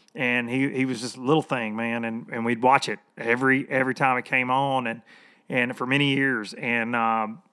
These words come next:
and, you know, I've had the pleasure through all this to get to know Justin a little bit and, and those guys, and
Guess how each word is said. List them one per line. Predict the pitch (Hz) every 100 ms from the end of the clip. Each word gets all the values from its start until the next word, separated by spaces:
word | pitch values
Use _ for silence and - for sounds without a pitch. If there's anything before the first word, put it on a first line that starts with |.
| _ _
and, | 139 123 117 117 - _ _ _ -
you | 131
know, | 120
I've | 113 110
had | 131 120
the | 120 - -
pleasure | - 131 139 120
through | 107 135 123
all | 127 131
this | 127 131 -
to | 120
get | 170 -
to |
know | 127 139 143
Justin | 127 117 123
a |
little | 120 113
bit | 120 113 113
and, | 113 117
and | 117 113
those | 110
guys, | 107 113 113 110 113
and | 107